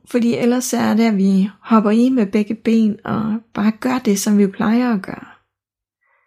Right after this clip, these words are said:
Og vi skal jo netop gå en anden vej, end vi plejer, når vi gerne vil have nogle bedre og mere hensigtsmæssige resultater.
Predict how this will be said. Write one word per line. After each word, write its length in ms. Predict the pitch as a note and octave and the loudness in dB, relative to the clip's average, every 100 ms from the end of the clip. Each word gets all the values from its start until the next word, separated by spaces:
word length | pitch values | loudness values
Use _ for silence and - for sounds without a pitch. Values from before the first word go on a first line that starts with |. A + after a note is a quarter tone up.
| _ _ - | _ _ -2
Og 100 | A3+ | 0
vi 60 | B3 | 2
skal 160 | - B3 | 2 4
jo 60 | |
netop 420 | A#3+ A#3+ C4+ C#4 | 6 6 4 -2
gå 80 | - | 0
en 160 | G#3 F#3+ | 2 4
anden 220 | F#3 F#3+ | 2 2
vej, 160 | F3+ F3 | 0 -4
end 80 | |
vi 120 | E3+ F3 | -4 -6
plejer, 480 | - - - A3 A3 _ - | -8 -10 -6 -6 -8 _ -2
når 120 | F3+ | 0
vi 120 | F#3+ | 0
gerne 260 | - F#3 F#3 | 0 2 4
vil 80 | |
have 200 | F#3 F#3+ | 2 0
nogle 340 | F3 F3+ F#3 A3 _ _ | 0 0 -2 -6 _ _
bedre 460 | F#3+ F#3+ G#3 G#3 G3 | -2 2 4 4 0
og 420 | - F#3+ F#3+ G#3 - | -4 -2 -2 -4 -4
mere 180 | G3+ G3+ | 0 2
hensigtsmæssige 920 | F#3+ A3 G#3 - A3 - F#3+ F#3+ G3+ G3+ | 2 2 2 2 -6 -4 -6 -4 -8 -10
resultater. 600 | G#3+ - - - - | -12 -14 -12 -12 -12